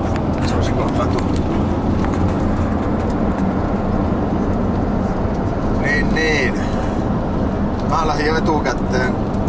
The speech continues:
Kankaanpäätä kohti, mutta mä jään tuohon Kauhavalle nyt.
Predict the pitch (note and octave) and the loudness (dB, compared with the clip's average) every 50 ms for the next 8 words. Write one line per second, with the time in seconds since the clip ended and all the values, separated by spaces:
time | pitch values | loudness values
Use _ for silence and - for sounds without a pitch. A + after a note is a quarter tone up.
0 | - - - - - - C#3 C#3 - - - A#2+ A2+ G#2+ - A#2 A2+ A2 A#2 A#2+ | 0 -2 -2 -2 -2 0 0 0 0 0 0 0 0 0 0 0 -2 0 -2 0
1 | A#2+ B2 A#2 - - - A2+ - - - - - - C#3+ C#3+ C#3 C#3 C3+ C3+ C3+ | 0 0 0 0 0 0 0 0 0 0 0 0 0 2 2 2 2 2 2 0
2 | C#3 C3+ - - - - C#3+ - C#3+ C3+ B2+ - - - - F#2 F#2 - - - | 0 0 0 0 0 2 2 2 4 2 2 0 0 -2 -2 -2 -2 -2 0 0
3 | - - - - - - - - - - | -2 -2 0 0 0 0 0 0 0 0